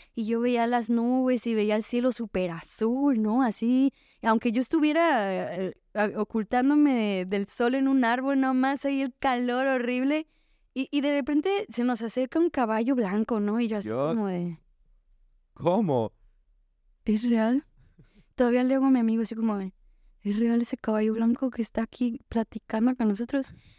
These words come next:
Speaker 1: Y yo así como de, "Sí, yo también lo veo". Y yo así de, "Guau", ¿no? O sea,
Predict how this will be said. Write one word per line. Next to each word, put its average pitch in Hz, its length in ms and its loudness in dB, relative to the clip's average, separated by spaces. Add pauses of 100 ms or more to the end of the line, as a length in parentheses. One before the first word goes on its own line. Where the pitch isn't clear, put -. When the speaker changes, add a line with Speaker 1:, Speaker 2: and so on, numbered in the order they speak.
(120)
Speaker 1:
Y - 140 -20
yo 214 100 2
así 233 380 0
como 240 220 -2
de, 226 80 0
"Sí, 269 320 -2
yo 262 100 0
también 254 320 2
lo 254 80 2
veo". 254 240 -2 (480)
Y 220 100 -6
yo 208 80 -2
así 202 240 -2
de, 185 180 0
"Guau", 202 580 0
¿no? 196 340 0
O 311 80 6
sea, 233 300 -2